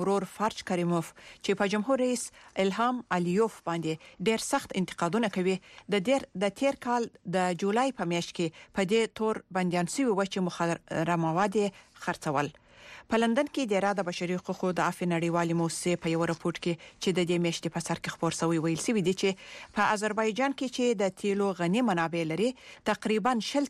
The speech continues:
تنه انتقاد کوونکي سیاسي فعالین او ژورنالیستان د تقلب غبن د مخدره موادو څخه د ناوړې استفادې او د ملي خیانت په تورونو د اوس په زندانونو او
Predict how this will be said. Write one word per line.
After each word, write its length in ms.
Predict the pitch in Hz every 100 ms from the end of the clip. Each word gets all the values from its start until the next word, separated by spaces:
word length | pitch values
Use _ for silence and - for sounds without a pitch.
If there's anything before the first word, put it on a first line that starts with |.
| 233
تنه 200 | 180 170 - -
انتقاد 360 | 185 - 170 - 165
کوونکي 400 | 180 170 175 160 -
سیاسي 360 | 175 160 - 170
فعالین 420 | 165 165 202 262 -
او 80 | 208 175
ژورنالیستان 640 | 175 175 175 - 208 233 - - - 196
د 100 | 214
تقلب 640 | 202 208 247 294 - 175 170
غبن 340 | 185 190 190 - - 190
د 100 | 180
مخدره 360 | 180 170 175 175
موادو 340 | 170 170 165
څخه 240 | - - 165
د 120 | 170
ناوړې 240 | 165 175 165
استفادې 480 | - 170 165 160 214 240 - - - 208
او 120 | 208
د 140 | 220 220
ملي 200 | 262 302
خیانت 420 | 196 185 185 -
په 140 | 180 175
تورونو 340 | 175 180 170 - - - 170
د 160 | 190 -
اوس 320 | 277 262 - _ _ _ _ _ -
په 160 | 196 180
زندانونو 460 | 190 175 180 233 254 240 - - -
او 260 | 202 208